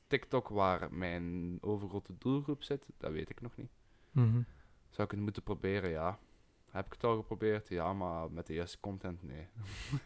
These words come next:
Speaker 1: <laughs>
Speaker 2: Ja.
Speaker 1: Dus,
Speaker 2: Ja, moeilijk.
Speaker 1: ja.
Speaker 2: Want ik ben nu ook aan het denken om, ehm, ik heb mijn TikTok-account aangemaakt voor deze podcast.
Speaker 1: Mhm.
Speaker 2: Om daar zo interessante snippets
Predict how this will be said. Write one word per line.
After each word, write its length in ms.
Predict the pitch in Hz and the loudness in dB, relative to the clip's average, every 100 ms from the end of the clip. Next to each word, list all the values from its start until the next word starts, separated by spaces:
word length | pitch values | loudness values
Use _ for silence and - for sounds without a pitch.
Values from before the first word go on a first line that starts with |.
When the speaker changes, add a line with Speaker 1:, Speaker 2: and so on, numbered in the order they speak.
| 151 | 4
Speaker 1:
<laughs> 220 | 139 127 127 | 8 12 12
Speaker 2:
Ja. 200 | 127 123 - - - - - | 12 10 0 -20 -20 -20 -8
Speaker 1:
Dus, 440 | 104 95 90 - - | -2 -2 -2 -8 -2
Speaker 2:
Ja, 240 | 139 131 123 | 8 10 12
moeilijk. 500 | 123 123 117 - - | 12 10 10 4 -8
Speaker 1:
ja. 280 | 104 104 90 - - - - - - - - | 0 0 0 -6 -20 -20 -20 -20 -20 -12 4
Speaker 2:
Want 140 | 131 | 8
ik 80 | 123 | 10
ben 140 | 131 | 12
nu 120 | 127 127 | 12 12
ook 180 | - - - | 10 -2 2
aan 80 | 147 | 6
het 80 | 131 | 10
denken 260 | 123 123 | 10 12
om, 240 | 123 120 117 | 12 12 12
ehm, 460 | 117 117 117 113 113 - _ _ _ _ _ | 12 12 12 12 8 2 _ _ _ _ _
ik 100 | - | 4
heb 100 | 127 | 10
mijn 300 | 123 120 117 - | 12 12 10 8
TikTok-account 580 | 139 147 135 127 135 135 | 6 8 8 10 10 10
aangemaakt 320 | 143 147 143 | 10 6 6
voor 100 | 147 | 6
deze 140 | 143 | 6
podcast. 560 | - 143 156 147 - - | 6 0 2 0 -2 -12
Speaker 1:
Mhm. 200 | 95 90 92 - | -12 -8 -8 2
Speaker 2:
Om 160 | 131 | 6
daar 300 | 123 123 123 - - | 10 12 10 4 -6
zo 240 | - 123 | 6 8
interessante 720 | 120 170 139 123 131 127 135 123 | 8 4 4 4 4 6 6 6
snippets 800 | - 147 131 139 135 - - | 6 6 8 6 6 0 -2